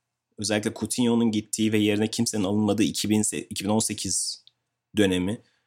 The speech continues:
benim de çok ağır eleştirdiğim bir dönemdi. Bu sene benzer bir yaz geçirecek gibi Liverpool ama o plan kusursuz işledi. Ve işte her şey doğru yapılınca da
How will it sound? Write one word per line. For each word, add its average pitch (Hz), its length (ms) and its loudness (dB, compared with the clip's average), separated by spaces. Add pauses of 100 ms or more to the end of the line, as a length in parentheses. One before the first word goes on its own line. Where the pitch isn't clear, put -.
(100)
benim 110 240 6
de 113 60 6
çok 107 220 0
ağır 98 220 2
eleştirdiğim 90 640 -2
bir 87 80 -2
dönemdi. 87 560 -4 (420)
Bu 110 100 -4
sene 113 260 2
benzer 110 440 6
bir 113 60 4
yaz 110 240 6
geçirecek 98 540 -2
gibi 87 200 -4
Liverpool 87 380 -2
ama 175 320 0 (440)
o 147 180 2
plan 131 400 2 (300)
kusursuz 156 480 -2
işledi. - 420 -2 (580)
Ve 170 60 6
işte 170 400 0
her 196 300 2
şey 147 300 2
doğru 147 220 6
yapılınca 147 520 2
da 160 220 2